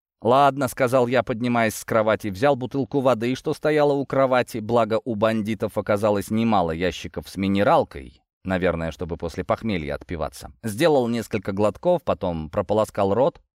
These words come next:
тоже проглотил. Натянул на себя брюки, футболку, носки, ботинки. Бронежилет брать не стал, угрозы вроде как не предполагается. А вот кобуру с пистолетом на бедре закрепил. Вообще без оружия сейчас ходить нельзя.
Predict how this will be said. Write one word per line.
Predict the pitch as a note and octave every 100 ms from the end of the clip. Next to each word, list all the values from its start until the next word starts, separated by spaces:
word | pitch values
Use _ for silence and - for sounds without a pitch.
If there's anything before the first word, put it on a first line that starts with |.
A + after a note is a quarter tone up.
| _
тоже | - G#2+ G#2+
проглотил. | G#2 G#2+ F#2+ E2+ - C#2 _ _ -
Натянул | C#3+ D3+ G#3 A#3+
на | G3+ D#3+
себя | D3+ E3
брюки, | C3 B2 - C3
футболку, | - G#2 G2 C#3 C3 G2
носки, | F#2 D#2 - A#2+
ботинки. | G#2 E2 - G2+ G2 - D#2+
Бронежилет | C#2 A#2+ C#3 C3+ F3+ D#3
брать | C#3 D#3+ C3
не | C3+
стал, | - A2+ F2
угрозы | F2 G#2 G2+ G#2
вроде | G#2+ F#2+
как | F#2 F#2+ -
не | G2+
предполагается. | G2 - G2+ G2+ G2+ D2+ - -
А | - A2
вот | A#2
кобуру | - C3 B2+ B2+
с |
пистолетом | - D#3+ - D3 D3 D3+
на | C#3+
бедре | B2+ A2 G2 G#2
закрепил. | A2+ G#2 G2 D2 C2+ -
Вообще | - D#3 G3+ C4
без | D#3+ B2+
оружия | B2+ F3+ C#3 A#2
сейчас | G2 A2 C3+ A2+
ходить | A2 A#2 G#2+
нельзя. | G#2+ G#2+ F#2+ E2 C2